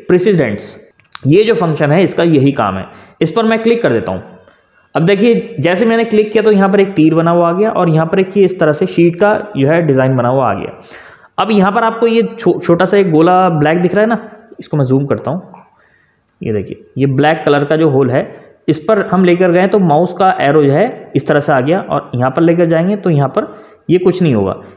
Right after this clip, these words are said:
यहाँ पर आप double click करेंगे, एरो आना चाहिए आपका, ये एरो आ गया। double click करूँ, जैसे मैंने double click किया, तो यहाँ पर go to का function खुल जाएगा और यहाँ पर आपको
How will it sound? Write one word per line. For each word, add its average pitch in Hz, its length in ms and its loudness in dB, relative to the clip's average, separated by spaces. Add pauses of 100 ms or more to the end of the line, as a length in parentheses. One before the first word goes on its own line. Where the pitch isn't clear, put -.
(160)
यहाँ 160 200 2
पर 233 120 0
आप 226 120 0
double 180 220 0
click 185 220 0
करेंगे, 120 360 -4
एरो 156 180 2
आना 151 160 0
चाहिए 117 240 -2
आपका, - 520 -8 (340)
ये 135 160 0
एरो 139 140 0
आ 110 80 0
गया। 104 120 -2
double 135 180 0
click 185 220 0
करूँ, 214 180 0 (1080)
जैसे 175 220 2
मैंने 226 240 2
double 165 340 0
click 190 240 -2
किया, 180 140 0
तो 196 120 2
यहाँ 160 180 2
पर 185 120 0
go 156 320 0
to 170 60 2
का 156 80 0
function 180 360 0
खुल 156 180 2
जाएगा 147 260 2
और 165 200 -2
यहाँ 143 180 0
पर 165 140 -2
आपको 196 400 -2